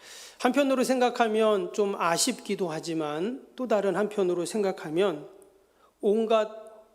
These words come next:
유흥으로, 놀이로 이 성탄을 보내기보다는 저런 조용한 성탄을 보내면서 그 의미를 되새기는 것도 또, 예, 성탄을 보내는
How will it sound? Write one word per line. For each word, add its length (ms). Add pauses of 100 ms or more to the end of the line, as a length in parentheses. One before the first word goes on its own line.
(100)
유흥으로, 960
놀이로 680
이 80
성탄을 720
보내기보다는 960 (560)
저런 240
조용한 500
성탄을 560
보내면서 680
그 200
의미를 480
되새기는 600
것도 760 (360)
또, 480 (280)
예, 80
성탄을 600
보내는 640